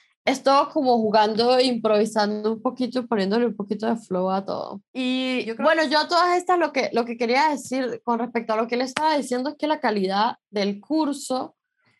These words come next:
Speaker 1: eh, se vio muy influenciado por la calidad de la vibra y la disposición que teníamos todos de, de querer aprender y de estar ahí, y que todos de verdad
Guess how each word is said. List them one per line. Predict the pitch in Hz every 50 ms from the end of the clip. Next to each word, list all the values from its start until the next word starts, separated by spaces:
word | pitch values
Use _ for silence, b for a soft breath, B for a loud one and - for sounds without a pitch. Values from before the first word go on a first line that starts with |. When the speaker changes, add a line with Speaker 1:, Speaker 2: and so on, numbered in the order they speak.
| _ _ _
Speaker 1:
eh, | - 202 233 254
se | 254 262 247
vio | 247 240 233
muy | 240 254 269
influenciado | 302 285 - 285 254 208 202 202 226 233 269 262
por | - 185 233
la | 208 190
calidad | - 208 180 180 185 196 220
de | 240
la | 208 190 180
vibra | 190 208 202 202 196 214 254 - -
y | - 226
la | 214 202 202
disposición | 202 202 202 - 240 220 - 214 202 - - 240 247 240 254 247
que | 269
teníamos | 262 269 233 208 190 190 214 233 226 208 202 -
todos | - 196 190 190 202 240 240
de, | 202 190 180 175 180 _ _ _ _ _
de | - 208 240
querer | 233 247 233 240 240 311
aprender | 320 - 269 254 226 220 220 202 233 262 330 392 440 453 - - _ _ _ _
y | - 247 247
de | 226
estar | 226 220 - - 240 240
ahí, | 233 247 254 254 254 269 294 - -
y | - 233
que | 240 240
todos | 220 - 220 247 285 269
de | 262
verdad | 240 220 196 190 196 202 208 220 233 240